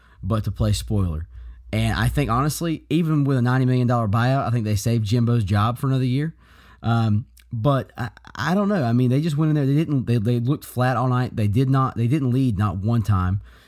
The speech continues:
You know, they, they trailed by as many as two touchdowns, uh, at any given moment. You know, they went down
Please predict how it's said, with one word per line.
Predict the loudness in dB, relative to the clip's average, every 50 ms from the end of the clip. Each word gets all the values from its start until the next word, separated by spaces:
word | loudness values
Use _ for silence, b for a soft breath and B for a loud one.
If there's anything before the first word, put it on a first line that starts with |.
| B B
You | -2 0 2
know, | 2 0 -2 -4 -6
they, | -6 -4 -2 0 0 -2
they | -2 -2 -2 0
trailed | 0 0 0 0 2 2 0 0 0
by | 0 0 0
as | 0 0
many | 2 2 4 2
as | 2 0
two | 0 0 -2 -2
touchdowns, | 0 0 0 -2 -2 -2 -4 -6 -4 -2 -2 -2 -2 -4 -4 -8 -12 -20 B B B B B B B B
uh, | -6 -4
at | -4 -2 -2
any | -2 0 0
given | 0 0 -2 -2 0 0
moment. | 0 0 0 0 0 -2 -2 -4
You | -4 -2
know, | -2
they | 0
went | 0 0 -2 -2 -2
down | -2 -2 -2 0 -2 -2 -2 -4 -4